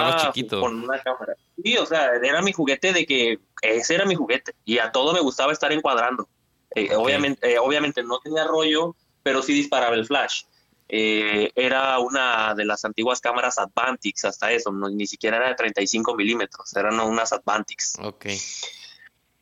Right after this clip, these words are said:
Speaker 2: Pasan los años y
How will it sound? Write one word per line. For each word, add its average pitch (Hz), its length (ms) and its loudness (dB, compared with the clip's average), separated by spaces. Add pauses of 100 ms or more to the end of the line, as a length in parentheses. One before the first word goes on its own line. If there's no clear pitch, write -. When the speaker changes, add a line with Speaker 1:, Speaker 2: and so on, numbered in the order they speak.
(1200)
Speaker 2:
Pasan 214 280 2
los 180 160 2
años 214 720 2
y 143 380 2